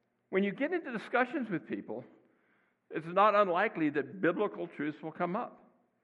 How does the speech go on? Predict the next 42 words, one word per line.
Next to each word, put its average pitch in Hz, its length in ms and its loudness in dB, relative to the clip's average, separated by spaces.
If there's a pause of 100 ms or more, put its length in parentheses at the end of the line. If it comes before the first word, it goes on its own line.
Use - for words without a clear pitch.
(260)
And 175 100 0
again, 214 260 -2
it's 180 180 -4
important 202 600 0
that - 240 -6
you 190 120 -8
know 143 440 0 (240)
what 175 240 2
those 160 180 0 (120)
truths 151 280 -2
are. - 300 0 (600)
Now, 190 300 6 (340)
we 185 120 4
have 233 220 4
to 277 60 -8
be 220 120 -2
cautious. 170 480 -2
Our 156 100 0
goal 185 300 0
is 147 80 -4
not 170 220 0
to - 60 -6
go 160 160 2
out 151 180 4
there 160 120 -2
and 139 100 -4
find 147 220 -2
people 160 240 -2
who 151 80 -4
disagree 147 420 -6
with 123 180 -4
us 127 140 -6
so 139 80 -6
we 127 120 -6
can 135 120 -4
argue 123 280 -2
with 90 140 -12
them. - 120 -16 (340)
That's 165 240 0
not 160 240 -2
the - 60 -12
point. - 300 -8